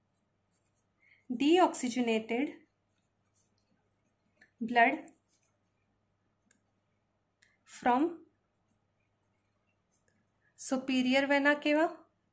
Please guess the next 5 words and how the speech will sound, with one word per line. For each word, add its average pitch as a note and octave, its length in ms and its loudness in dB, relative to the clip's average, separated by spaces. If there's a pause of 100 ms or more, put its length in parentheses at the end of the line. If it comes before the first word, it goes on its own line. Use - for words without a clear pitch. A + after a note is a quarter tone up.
(760)
inferior C4+ 600 -2
vena C#4 320 0
cava C#4+ 320 -4 (120)
and D#4+ 280 2 (1600)
coronary C4 540 0